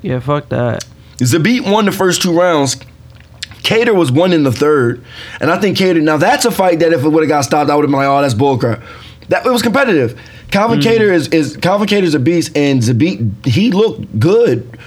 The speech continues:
Speaker 2: when he was, when he was, you know, full, you know, gassed up. But man, you talking about fighting Max Holloway. Max Holloway would, he would destroy him, just take him to deep waters and drag him. I'm ha-, I, I'm, I'm really excited about this Alexander Volkanovski fight, though.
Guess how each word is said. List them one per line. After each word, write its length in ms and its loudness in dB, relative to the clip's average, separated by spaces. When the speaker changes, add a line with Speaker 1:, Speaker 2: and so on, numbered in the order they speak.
Speaker 2:
when 200 2
he 220 4
was, 260 0
when 160 2
he 80 2
was, 160 2
you 80 2
know, 300 2
full, 520 0
you 80 2
know, 280 2
gassed 320 0
up. 180 2
But 140 0
man, 260 2
you 80 0
talking 180 2
about 120 0
fighting 220 0
Max 180 0
Holloway. 260 2
Max 240 2
Holloway 320 2
would, 240 0
he 140 2
would 160 2
destroy 480 2
him, 200 2
just 140 -2
take 140 0
him 100 2
to 80 2
deep 220 0
waters 320 0
and 80 0
drag 320 0
him. 260 -2
I'm 100 0
ha-, 120 0
I, 300 0
I'm, 220 -2
I'm 220 0
really 220 2
excited 240 2
about 180 0
this 140 -2
Alexander 500 0
Volkanovski 680 0
fight, 260 -2
though. 220 -4